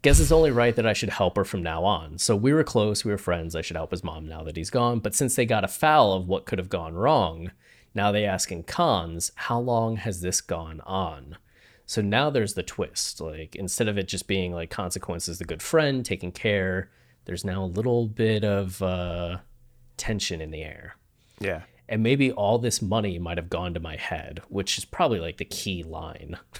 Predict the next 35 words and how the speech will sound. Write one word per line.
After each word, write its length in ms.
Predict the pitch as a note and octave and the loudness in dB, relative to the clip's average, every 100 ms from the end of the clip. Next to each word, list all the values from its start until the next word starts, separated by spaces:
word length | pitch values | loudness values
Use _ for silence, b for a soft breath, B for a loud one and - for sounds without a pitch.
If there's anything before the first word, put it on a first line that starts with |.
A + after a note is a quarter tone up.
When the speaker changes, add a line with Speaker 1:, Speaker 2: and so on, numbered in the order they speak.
| - | 0
Speaker 1:
<laughs> 140 | F#3 - _ B B B B | 0 0 _ B B B B
for 160 | - | -2
this 140 | G2+ F#2+ | 0 0
whole 220 | G2+ F2+ | 0 0
thing, 340 | - F2 E2 | 0 -2 -2
like, 220 | D#2+ E2 F2 | -6 -6 -4
in 100 | G2+ | -2
terms 240 | - G#2+ | 0 -2
of 60 | F2+ | -4
the 80 | F#2+ | -10
theme 460 | - A2 G2 F2+ | -4 -2 0 -2
and 100 | F2 | -4
the, 280 | E2+ E2 E2+ - - | -6 -8 -10 -12 -4
how 220 | - F2+ | 0 2
this 200 | E2+ D#2+ | 0 -6
verse 260 | F2+ E2 - | -6 -8 -6
fits 300 | - E2 - | -8 -8 -8
onto 300 | G2+ E2 D#2+ | -8 -8 -8
the 100 | - | -4
song. 560 | - E2 D2 C2+ G2 b b b - | -4 -4 -6 -12 -14 b b b -10
But 80 | F2+ | -2
the 100 | G2 | -2
idea 300 | F2+ F#2 F#2 | -2 -4 -4
that 180 | D#2+ D#2+ | -4 -6
money's 420 | E2+ E2 E2 F2 | -8 -8 -10 -8
gone 260 | - E2+ E2 | -8 -8 -10
to 100 | C#2 | -14
his 120 | - | -8
head. 440 | - F2+ C#2+ - - b b b | -2 -2 -2 -16 -20 b b b
And 80 | G2+ | -4
he 80 | A2 | 2
goes 220 | A#2 G#2 | 2 2
on 120 | G#2 | 0
to 100 | F#2 | -2
explain, 640 | E2 - F3+ E3+ G#2+ F#2 | -4 -2 2 2 2 0